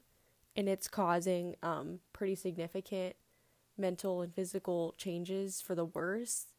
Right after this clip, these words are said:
get help, please. Um, but if it's just, like, for a couple days or, like,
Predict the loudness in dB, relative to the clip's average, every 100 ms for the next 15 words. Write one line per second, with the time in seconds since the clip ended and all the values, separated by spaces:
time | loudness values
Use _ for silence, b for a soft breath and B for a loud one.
0 | _ 2 4 4 2 0 -2 -2 0 2
1 | 2 2 0 0 0 0 0 -4 -10 b
2 | b b b _ 0 4 4 4 0 0
3 | 2 2 2 2 2 6 6 6 6 4
4 | 2 2 2 2 0